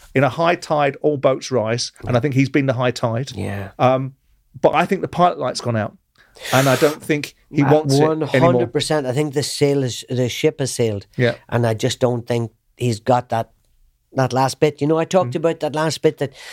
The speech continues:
Speaker 1: Going
Speaker 2: that
Speaker 1: to
Speaker 2: made
Speaker 1: the
Speaker 2: the
Speaker 1: abyss,
Speaker 2: difference
Speaker 1: yeah,
Speaker 2: between
Speaker 1: yeah.
Speaker 2: good and, and great.
Speaker 1: Yeah.
Speaker 2: I think he, he's, I think he has no confidence in his ability to take a shot.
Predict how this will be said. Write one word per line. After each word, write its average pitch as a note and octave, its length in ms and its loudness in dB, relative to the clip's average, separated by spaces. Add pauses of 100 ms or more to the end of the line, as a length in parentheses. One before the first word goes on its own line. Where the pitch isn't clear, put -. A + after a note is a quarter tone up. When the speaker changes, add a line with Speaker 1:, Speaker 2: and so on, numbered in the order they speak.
(120)
Speaker 1:
Going C#3 200 4
Speaker 2:
that - 20 -6
Speaker 1:
to D3 60 -2
Speaker 2:
made D#3+ 100 6
Speaker 1:
the - 40 2
Speaker 2:
the C#3 100 0
Speaker 1:
abyss, D#3+ 160 2
Speaker 2:
difference C3+ 160 2 (100)
Speaker 1:
yeah, D#3 60 4
Speaker 2:
between C#3+ 200 0
Speaker 1:
yeah. C3+ 60 -4
Speaker 2:
good D3+ 180 0
and, C#3+ 300 -4
and C3 400 0
great. E3 380 2 (100)
Speaker 1:
Yeah. - 140 -2 (1160)
Speaker 2:
I B2 100 0
think B2 200 -2
he, B2 320 0
he's, B2 400 -2 (480)
I C#3+ 100 2
think F#3+ 320 2
he F#3+ 180 0
has D#3 360 -2 (120)
no F#3 760 0 (760)
confidence C3 720 0
in C3 160 -4
his A#2 120 -2
ability B2+ 500 -2
to - 180 -18
take B2 280 -4
a G#2+ 40 -4
shot. F#2+ 380 -4